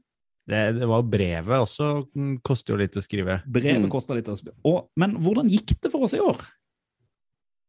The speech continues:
Speaker 1: Hmm. Nei, hvordan gikk det for oss i år?
Speaker 2: Kenneth?
Speaker 3: Nei, hvordan gikk det da? Det gikk vel greit. Ble det ikke en liten seier da?
Speaker 1: Det var
Speaker 2: Ja.
Speaker 1: knusende seier.
Speaker 3: Det er
Speaker 2: Knusende
Speaker 3: liten
Speaker 2: seier.
Speaker 3: <laughs> syltynn
Speaker 2: Knusende seier,
Speaker 3: seier.
Speaker 2: gjorde det ikke det?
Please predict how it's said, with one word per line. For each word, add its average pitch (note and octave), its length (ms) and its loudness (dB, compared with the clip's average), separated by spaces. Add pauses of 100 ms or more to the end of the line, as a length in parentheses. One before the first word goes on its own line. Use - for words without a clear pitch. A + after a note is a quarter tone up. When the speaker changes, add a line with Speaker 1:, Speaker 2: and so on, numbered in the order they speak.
(120)
Speaker 1:
Hmm. G3+ 280 2 (560)
Nei, F#3 280 4 (140)
hvordan F3+ 220 2
gikk E3+ 160 -2
det F3 100 -2
for E3+ 100 0
oss E3 120 0
i F3 40 2
år? F3+ 200 2 (960)
Speaker 2:
Kenneth? F#3+ 380 2 (880)
Speaker 3:
Nei, D2+ 260 -6
hvordan D#2+ 300 -4
gikk E2 320 -10
det D#3+ 120 0
da? D4 180 0
Det A#3+ 260 -2
gikk - 100 -10
vel F3+ 160 0
greit. G3 400 0 (400)
Ble F3 140 2
det E3+ 80 -4
ikke F3 100 0
en F3 120 0
liten E3 540 -2
seier E3+ 340 2
da? C#4 100 -2 (240)
Speaker 1:
Det - 80 -4
var G2+ 100 2
Speaker 2:
Ja. F#2 140 -2
Speaker 1:
knusende F2 280 0
seier. F#2+ 200 2
Speaker 3:
Det D3 80 2
er A3+ 200 6
Speaker 2:
Knusende A3 360 2
Speaker 3:
liten C4+ 280 2
Speaker 2:
seier. - 300 2
Speaker 3:
<laughs> - 0 -
syltynn A#3 300 8
Speaker 2:
Knusende A3 260 6
seier, A3 140 4
Speaker 3:
seier. G3+ 260 6
Speaker 2:
gjorde - 140 6
det D3 100 2
ikke G#3+ 160 4
det? - 800 -8